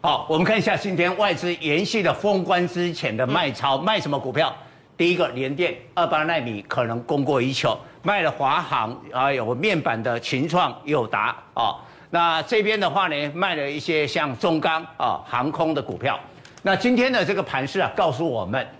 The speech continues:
Speaker 1: 没有因为休市期间，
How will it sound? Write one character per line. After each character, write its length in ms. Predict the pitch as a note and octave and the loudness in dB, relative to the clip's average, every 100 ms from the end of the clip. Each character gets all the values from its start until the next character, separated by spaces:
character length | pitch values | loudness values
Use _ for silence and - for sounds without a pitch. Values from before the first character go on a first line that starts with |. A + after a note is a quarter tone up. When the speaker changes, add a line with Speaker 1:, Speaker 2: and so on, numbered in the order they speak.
| - - | -20 -10
Speaker 1:
没 380 | C3+ D3+ G3 C4+ | 0 2 4 4
有 200 | A#3 B2 - | 2 0 -2
因 260 | F#3+ G3+ | 0 2
为 220 | G3+ D3+ - | 2 0 -4
休 440 | - - A3 G#3 | -6 2 4 4
市 240 | F#3 A3 D#3 | 2 -2 -4
期 360 | - B2 D3 | -4 -4 -4
间， 280 | C3+ F3 F3+ | 0 0 0